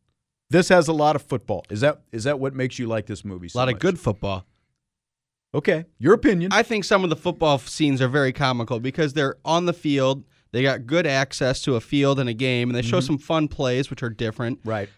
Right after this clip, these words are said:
Speaker 2: I think they developed a bunch of characters in this movie, and it's kinda like I like Remember the Titans. I liked Friday Night Lights 'cause there's so many characters that develop throughout the movie. So there's a lot of different themes and storylines, and that's what I like about the movie.
Speaker 1: Okay. Here's my question. It's credited,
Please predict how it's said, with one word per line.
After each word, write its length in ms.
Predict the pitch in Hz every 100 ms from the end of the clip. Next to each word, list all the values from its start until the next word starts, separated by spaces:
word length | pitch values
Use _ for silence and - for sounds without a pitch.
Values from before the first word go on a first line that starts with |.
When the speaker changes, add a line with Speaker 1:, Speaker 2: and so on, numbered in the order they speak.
| _
Speaker 2:
I 120 | -
think 140 | 123 147
they 80 | 135
developed 420 | 120 131 131 127
a 40 |
bunch 300 | 107 127 127
of 80 | 113
characters 460 | - 131 127 117 110
in 60 | 107
this 120 | -
movie, 260 | 104 101
and 80 | 127
it's 100 | 120
kinda 260 | - 165 156
like 160 | 135 -
I 80 | 131
like 180 | 120 113
Remember 240 | 123 117
the 80 | 113
Titans. 480 | - 139 107 101 95
I 100 | 110
liked 200 | 113 113
Friday 200 | 120 117
Night 100 | 110
Lights 320 | 127 120 98 - _ _ _
'cause 80 | -
there's 140 | 131 -
so 140 | 175
many 180 | 156 127
characters 480 | - 156 143 135 110
that 80 |
develop 400 | 104 104 117 110
throughout 240 | - 117 107
the 80 | 113
movie. 320 | 110 98 95
So 80 | -
there's 180 | 113 110
a 40 |
lot 140 | 131
of 60 | 139
different 260 | 123 131 -
themes 360 | 139 131 113
and 80 | 104
storylines, 720 | - 139 131 110 101 92 95 - _ _ _ _ -
and 80 | 117
that's 160 | 160 143
what 80 |
I 20 | 107
like 200 | 104 110
about 200 | 98 95
the 80 | 101
movie. 360 | 120 98 95 - _ _ _
Speaker 1:
Okay. 320 | 233 233 170 190 _ _ _ _
Here's 200 | 180 269
my 160 | 233 220
question. 500 | - 214 - - 87 -
It's 180 | 139 - _ _ -
credited, 680 | - 226 254 185 127 139